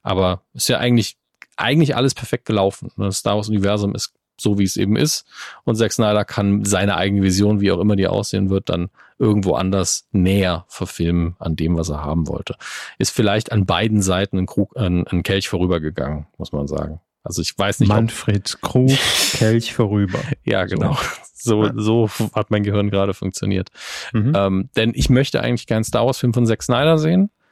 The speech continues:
Speaker 1: Ich gebe aber einem Zack Snyder Film durchaus immer eine Chance. Auch wenn ich, glaub ich, philosophisch einfach auf einer völlig anderen Linie laufe als er. Aber er ist halt, wie gesagt, ein talentierter Regisseur. Deswegen kann man da trotzdem mal reingucken.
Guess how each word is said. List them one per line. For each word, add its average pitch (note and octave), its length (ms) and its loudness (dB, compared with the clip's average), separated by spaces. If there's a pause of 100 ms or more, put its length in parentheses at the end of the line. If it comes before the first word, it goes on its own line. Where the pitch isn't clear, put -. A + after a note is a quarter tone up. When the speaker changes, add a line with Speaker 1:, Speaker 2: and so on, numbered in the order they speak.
(340)
Speaker 1:
Ich - 200 -4
gebe C3+ 340 4
aber A#2+ 240 2
einem A2+ 160 0
Zack A2 180 0
Snyder A2+ 340 2
Film G#2 200 0
durchaus A2 680 0
immer A2+ 260 4
eine G2+ 160 2
Chance. F2+ 720 -2 (460)
Auch - 260 0
wenn F#2 140 0
ich, F2 160 -4 (760)
glaub - 200 0
ich, - 80 -4
philosophisch A2+ 720 2
einfach F2+ 220 -2
auf F2 240 -2
einer F2 100 -2
völlig F#2 340 -2
anderen F2 300 0
Linie F2 300 2
laufe E2 320 -4
als G2 180 -4
er. F2+ 220 -2 (440)
Aber E2+ 160 0
er E2 60 0
ist - 100 -6
halt, F#2+ 160 -2 (400)
wie G#2+ 220 -2
gesagt, G#2+ 380 2
ein - 40 -18
talentierter F#2+ 540 -4
Regisseur. F#2 420 -4
Deswegen F#2 460 -6
kann - 160 -4
man F#2 120 0
da F2+ 120 -2
trotzdem - 380 -6
mal F2 140 -2
reingucken. - 460 -6